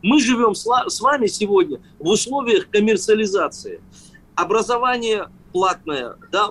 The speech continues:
во многих местах. Люди хотят дать самое лучшее своим детям. Но извините,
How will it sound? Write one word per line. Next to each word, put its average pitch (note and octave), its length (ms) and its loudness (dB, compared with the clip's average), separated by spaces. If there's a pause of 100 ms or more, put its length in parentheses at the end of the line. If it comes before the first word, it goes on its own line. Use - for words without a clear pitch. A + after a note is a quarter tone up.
во E3+ 140 2
многих E3+ 400 0
местах. D3+ 420 -2
Люди A3 300 2
хотят F3+ 400 -2
дать F3+ 180 -2
самое G3 340 0
лучшее G3 500 -2 (140)
своим A3+ 400 4
детям. D3+ 360 2
Но F3 100 4
извините, A#3+ 600 0